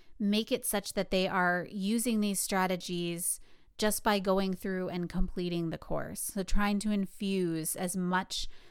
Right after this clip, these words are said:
spacing and retrieval as we can, for example. And so for the last bit of this episode, I'm gonna talk about some ways that I've been able to introduce the six strategies into distance learning.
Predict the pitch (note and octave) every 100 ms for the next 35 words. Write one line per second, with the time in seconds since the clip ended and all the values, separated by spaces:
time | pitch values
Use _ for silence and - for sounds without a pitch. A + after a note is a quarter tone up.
0 | - - - G3+ F#3 G3+ G3 F#3 F3 -
1 | F3+ F3 E3 D3 D3+ - D#3+ - E3 D3+
2 | C3+ G3+ - - - - E3 - D#3 E3+
3 | D3 D#3+ F#3 - - - - - - -
4 | - - A3+ - G#3 G3 G3 - - -
5 | - B3+ G#3+ A3+ G#3+ A#3 - A#3+ G#3 F#3+
6 | G3 - C#4 C4 - G3+ F#3 F#3 F#3+ F#3+
7 | F3+ - A3+ A3 - G3 F3+ F3 E3+ -
8 | - - G#3 G3+ F#3 F3+ F3+ - F3 E3+
9 | - - G3+ G3 G3 G3 F#3 F#3 F3+ -
10 | F#3 E3+ E3+ F#3 - F3 F3 E3+ - -
11 | - - F#3+ - F3+ - F#3 E3 E3+ E3+
12 | E3+ E3 E3+ E3+ - E3+ E3+ D#3 - E3
13 | - E3 D#3+ G#3 C#4